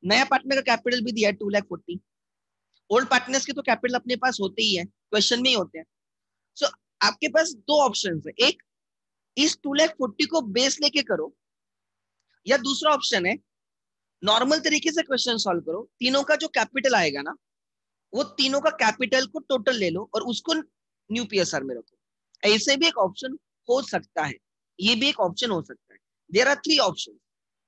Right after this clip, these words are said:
एक ऑप्शन नए पार्टनर्स को कैपिटल को बेस लेके करना, दूसरा ओल्ड पार्टनर्स का कैपिटल बेस लेके नया पार्टनर का कैपिटल ढूंढना, and तीसरा जब नया भी पार्टनर का कैपिटल दिया होता है तो नॉर्मल तरीके से क्वेश्चन सॉल्व करना और फिर जो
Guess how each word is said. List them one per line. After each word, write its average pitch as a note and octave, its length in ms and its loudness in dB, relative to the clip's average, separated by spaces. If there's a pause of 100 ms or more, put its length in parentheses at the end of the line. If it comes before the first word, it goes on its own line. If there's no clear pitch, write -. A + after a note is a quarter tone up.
(420)
एक G#3 200 2
ऑप्शन A3+ 460 -2 (760)
नए B3+ 280 4
पार्टनर्स B3 360 0
को D4 80 -10
कैपिटल G#3+ 400 0
को B3 120 -2
बेस A3 260 2
लेके A#3 160 -2
करना, A3+ 340 -6 (320)
दूसरा A3+ 420 0 (720)
ओल्ड C#4+ 280 4
पार्टनर्स C4 400 0
का D4 60 0
कैपिटल B3 560 0
बेस A#3 280 2
लेके B3 240 0
नया C#4 400 4
पार्टनर C#4 300 0
का C4+ 80 -2
कैपिटल A#3+ 400 -2
ढूंढना, F3 300 -4 (500)
and G3 200 0
तीसरा C#4+ 380 2 (100)
जब G#3 180 -2
नया A#3+ 180 4
भी B3+ 120 -2
पार्टनर B3+ 300 -2
का A#3 160 -2
कैपिटल A3+ 220 -2
दिया G#3 160 2
होता D#3+ 240 -2
है A#3+ 60 -6 (500)
तो B3 60 0 (380)
नॉर्मल A3+ 380 2
तरीके D#4 260 0
से D#4 120 -6
क्वेश्चन B3+ 320 -2
सॉल्व G3 240 -2
करना D#3+ 280 -6 (500)
और G#3+ 140 -2
फिर C#4 140 -4
जो C#4 100 -4